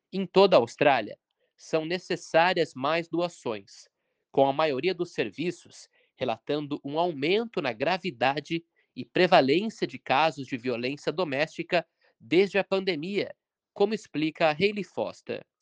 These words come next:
Abre aspas. "Pessoas dos povos das Primeiras Nações, pessoas com deficiência, particularmente pessoas com deficiência intelectual,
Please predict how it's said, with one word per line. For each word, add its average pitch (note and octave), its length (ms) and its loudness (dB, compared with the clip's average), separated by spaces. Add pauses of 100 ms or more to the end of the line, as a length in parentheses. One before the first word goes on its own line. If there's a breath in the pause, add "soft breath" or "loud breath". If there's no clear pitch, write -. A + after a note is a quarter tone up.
(260)
Abre D3+ 300 0
aspas. - 600 -16 (600)
"Pessoas G#3 460 4
dos - 200 -14
povos D3 420 0
das B2+ 180 -2
Primeiras D#3 480 -6
Nações, - 680 -10 (500)
pessoas E3+ 580 0
com D#3+ 220 -4
deficiência, D3+ 920 -6 (540)
particularmente E3+ 920 0
pessoas D#3+ 500 -4
com D#3 200 -6
deficiência C#3 720 -6
intelectual, D3+ 920 2